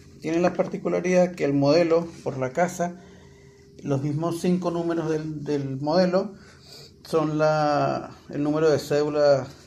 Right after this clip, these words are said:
de Venezuela de mi esposa. Entonces son estas, en fin, son trece Aitor en total, las cuatro Ier, y tengo algunas Victorinox acá, que bueno, son otro cuento.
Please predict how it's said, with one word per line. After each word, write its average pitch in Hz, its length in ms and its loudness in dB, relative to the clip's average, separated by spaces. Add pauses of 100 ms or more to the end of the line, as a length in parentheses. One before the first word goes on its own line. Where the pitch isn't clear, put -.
(100)
de 131 140 -6
Venezuela 135 460 0
de 143 100 4
mi 131 80 -6
esposa. 123 480 -8 (100)
Entonces 147 260 -12
son 196 220 0
estas, 165 260 -2
en 143 100 -4
fin, 208 360 0 (480)
son 147 300 -8
trece 170 340 0
Aitor 214 460 0 (240)
en 160 160 -10
total, 208 440 -4 (880)
las 139 160 -8
cuatro 160 400 0
Ier, 226 340 0 (240)
y 220 340 -4 (500)
tengo 160 220 0
algunas 170 300 2
Victorinox 156 720 -2 (360)
acá, - 400 -6 (920)
que - 120 -10
bueno, 135 280 0 (280)
son 170 240 -2
otro 139 220 -2
cuento. 127 340 -4